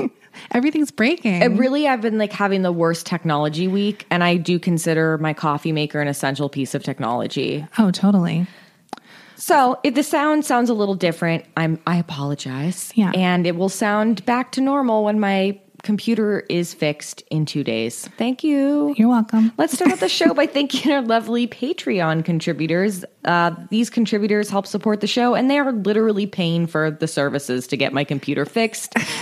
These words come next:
Speaker 2: So <laughs> I greatly appreciate that. You have no idea. This week, we had T R H Cabana,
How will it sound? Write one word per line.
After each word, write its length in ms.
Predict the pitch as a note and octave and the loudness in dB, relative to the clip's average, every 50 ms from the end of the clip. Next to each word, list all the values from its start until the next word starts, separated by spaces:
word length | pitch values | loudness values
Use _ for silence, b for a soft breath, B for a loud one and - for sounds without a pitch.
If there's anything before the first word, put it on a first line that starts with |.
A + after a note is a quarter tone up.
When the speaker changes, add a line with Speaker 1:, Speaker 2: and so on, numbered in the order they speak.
| - - | -2 2
Speaker 2:
So 420 | - A3+ A3 G#3+ G#3 G3+ - - | 2 4 4 4 4 4 2 2
<laughs> 40 | - | 2
I 300 | E3 E3+ E3 D#3+ D#3+ D#3+ | 2 4 4 4 2 2
greatly 520 | D#3 - D#3+ D#3+ F3 F3+ E3+ - E3+ E3 D#3+ | 0 0 0 2 2 2 2 2 0 0 0
appreciate 640 | D#3 D#3 F3 F3 E3+ F3 C#3+ E3 D#3+ D#3 D#3 D#3+ | 0 0 0 0 2 0 0 0 -2 -2 -2 -2
that. 260 | E3 E3 D#3+ D#3+ D3 G2+ | 0 0 2 2 0 0
You 140 | C#3 C#3+ | 0 0
have 120 | D3 C#3 D#3 | -2 -2 -2
no 220 | D3+ D3+ E3+ E3+ | -2 0 0 0
idea. 580 | D#3+ D#3+ E3 D#3 D#3+ C#3+ C3+ C#3 C#3 C#3 C3+ B B B B B B B B B _ D#3+ | 0 0 0 0 0 0 0 0 0 -2 -2 B B B B B B B B B _ 0
This 260 | F#3+ A#3 - - - | 0 0 0 -2 -4
week, 420 | F#3+ G#3 G#3+ A3+ G#3+ G#3+ - - _ _ - | -4 -2 -2 -2 -4 -6 -10 -20 _ _ -10
we 320 | D3 C#3 D3+ E3+ G#3+ A#3+ | -6 -2 -2 0 2 2
had 580 | A3+ G3 F3 F3 F3+ F#3+ G3+ G#3+ G#3+ - - b b b b b b b b b b b b b b _ _ _ _ _ - | 2 2 2 2 2 2 2 0 -2 -4 -6 b b b b b b b b b b b b b b _ _ _ _ _ -12
T 260 | - - B3+ C4+ C#4 | -4 0 2 4 4
R 260 | B3 B3 A#3+ A#3 A3+ | 4 4 4 2 2
H 340 | A3+ A3+ C4 B3 - - - | 0 0 -2 -2 -6 -6 -2
Cabana, 920 | - A#3+ G#3 F3 F3 F3 F#3+ A3+ B3+ G3+ D3+ B2+ A#2+ D#2+ C#2+ - - - | 0 0 0 2 2 2 2 2 2 2 2 0 0 -2 -4 -6 -8 -10